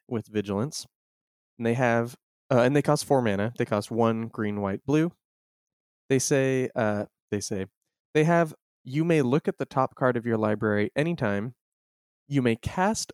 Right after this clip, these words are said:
aura and equipment spells from the top of your library.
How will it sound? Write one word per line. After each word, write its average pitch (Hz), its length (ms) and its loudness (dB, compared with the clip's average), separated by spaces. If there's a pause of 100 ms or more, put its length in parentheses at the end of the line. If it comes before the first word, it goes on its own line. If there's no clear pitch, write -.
aura 147 360 2
and 123 120 -2
equipment 131 480 -4
spells 107 400 -2
from 110 140 -8
the 104 60 -4
top 98 280 -6
of 98 100 -8
your 101 100 -4
library. 95 600 -4